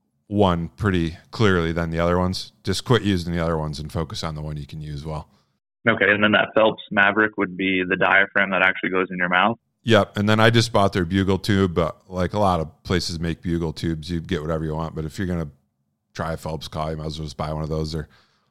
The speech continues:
Speaker 1: all that stuff's overpriced. It's just a cone of plastic,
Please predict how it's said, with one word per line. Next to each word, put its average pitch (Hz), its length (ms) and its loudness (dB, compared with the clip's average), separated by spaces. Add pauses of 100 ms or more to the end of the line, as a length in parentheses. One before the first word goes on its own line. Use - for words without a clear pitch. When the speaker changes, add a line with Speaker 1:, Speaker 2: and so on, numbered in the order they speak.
Speaker 1:
all 143 140 8
that 127 140 10
stuff's 120 260 2
overpriced. 92 580 2
It's 98 180 -6
just - 200 -6
a 76 60 -10 (360)
cone 92 220 0
of 80 100 -4
plastic, 82 460 -8